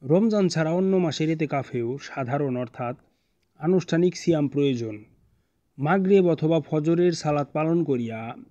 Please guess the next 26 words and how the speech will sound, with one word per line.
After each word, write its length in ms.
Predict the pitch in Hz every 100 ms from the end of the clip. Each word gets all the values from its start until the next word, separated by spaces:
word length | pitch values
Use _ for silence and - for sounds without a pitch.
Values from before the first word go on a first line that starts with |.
| _
এতেকাফ 500 | 160 160 151 151 147
আরম্ভ 440 | - 143 170 185 170
করা 160 | 156
উচিত 260 | 151 139 139
বলিয়া 420 | 123 123 120 120
বিবেচিত 500 | 127 170 175 160 131
হইয়া 300 | 110 120 131
থাকে। 300 | 117 95 - - _ _ _ _ _ _ _ _ _ _ _ -
এতেকাফের 540 | 190 220 190 185 185
ব্যবস্থা 440 | 175 170 165 - 160
দান 260 | 156 185
করিয়া 420 | 170 160 127 113 - 143 - _ _
সিয়াম 360 | - - 160 185
সাধনাকে 520 | - 147 139 151 143
অত্যন্ত 480 | 147 - 156 143 135 131 127
স্থিতিস্থাপক 960 | - 160 165 185 165 - 156 - 170 -
করিয়া 340 | 160 143 127
গড়িয়া 340 | 127 160 170 151
তোলা 240 | 127 123
হইয়াছে। 560 | 120 123 120 - - 110 _ _ _ _ _ _ _
আসলে 340 | 147 139 202 208
এতেকাফের 560 | 214 220 190 180 208 190
অবস্থাটাই 720 | 165 156 185 202 190 135 131
প্রকৃত 400 | 202 196 185 170
সিয়াম 480 | - 143 127 127
এবং 360 | 131 143 151 240